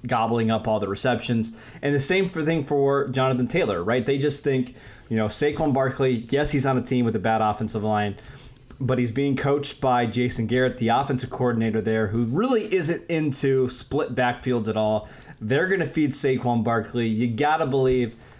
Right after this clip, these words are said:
there's gonna be better matchups coming, you know, instead of that Pittsburgh defense, which, you know, just absolutely <laughs> dominated the line of scrimmage. Uh, but in this case, it's two super stud running backs in Nick Chubb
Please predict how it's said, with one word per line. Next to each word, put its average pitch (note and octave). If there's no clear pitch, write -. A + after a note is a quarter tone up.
there's B2+
gonna C#3+
be C3
better B2+
matchups B2+
coming, A#2+
you A#2+
know, A2
instead A#2
of A2
that A#2
Pittsburgh A#2+
defense, A2
which, -
you A2+
know, G2
just G#2+
absolutely A2+
<laughs> A#2
dominated A2
the A2+
line A2+
of G#2+
scrimmage. A2
Uh, A2
but D3
in D#3+
this E3+
case, D3+
it's -
two D3+
super C#3
stud C3+
running B2+
backs B2
in A2
Nick B2+
Chubb A#2+